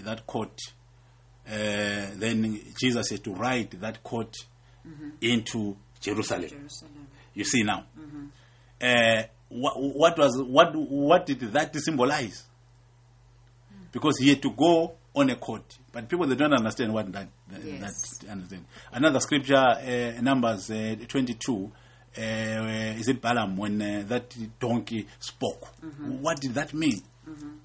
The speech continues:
Speaker 1: So, uh, uh, the beast or the donkey, it represent the, the preacher. So when Jesus, uh, r-, r-, ride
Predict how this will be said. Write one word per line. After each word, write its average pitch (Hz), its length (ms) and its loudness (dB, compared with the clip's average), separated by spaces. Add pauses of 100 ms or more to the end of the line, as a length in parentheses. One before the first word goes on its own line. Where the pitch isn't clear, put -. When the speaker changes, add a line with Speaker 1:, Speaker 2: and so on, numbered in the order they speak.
(140)
Speaker 1:
So, 160 260 0 (200)
uh, 156 40 2
uh, 151 260 2
the 143 180 4
beast - 460 4
or 131 220 0
the 117 160 -2
donkey, 156 640 2 (260)
it 123 240 -6
represent 123 600 0
the, 104 320 -4 (280)
the 101 100 -14
preacher. - 360 -6 (280)
So 160 180 2
when 175 240 8
Jesus, 156 640 6 (260)
uh, 147 60 -2
r-, 120 260 -2
r-, 131 180 -2 (260)
ride 175 340 8